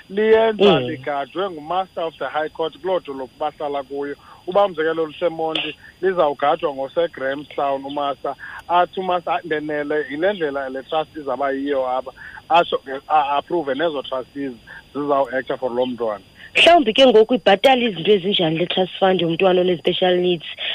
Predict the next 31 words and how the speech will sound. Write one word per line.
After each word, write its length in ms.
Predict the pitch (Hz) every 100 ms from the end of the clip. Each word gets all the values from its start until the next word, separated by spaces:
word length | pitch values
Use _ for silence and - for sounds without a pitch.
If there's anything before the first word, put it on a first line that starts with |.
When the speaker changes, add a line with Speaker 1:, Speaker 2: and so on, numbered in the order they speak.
| -
Speaker 2:
and 160 | 160 175
also 520 | 202 202 - 208 196
how 220 | 175 220
does 240 | 220 185 156
the 100 | 165
process 520 | - 208 202 - 180 -
yokubhatala 680 | 185 - 151 147 185 160 143
ezi 220 | 175 156
zinto 280 | 147 143 160
ke 140 | - 185
ngoku, 400 | 147 147 - 151 - - -
eh, 240 | 165 151
look 320 | 160 175 165
like? 440 | 175 135 123 - - -
Speaker 1:
Masithi 260 | 160 277 262
umzekelo 460 | 247 175 175 165
umntana 320 | 165 185 170 160
benzakele 540 | 190 202 151 135 151
engozini 400 | 151 151 156 123
yemoto, 340 | 127 131 113 - -
Speaker 2:
Mm. 200 | 214 170
Speaker 1:
imali 360 | 185 180 156 143
yaphuma 400 | 131 - 170 160
laa 140 | 127
two 160 | - 147
million 360 | 139 143 135
rands, 260 | 127 127 113
kusithiwa 440 | 123 151 160 147
izawunakekela 960 | 156 127 123 _ 135 123 123 123 123 123
lo 120 | 117
mntwana. 340 | 120 139 123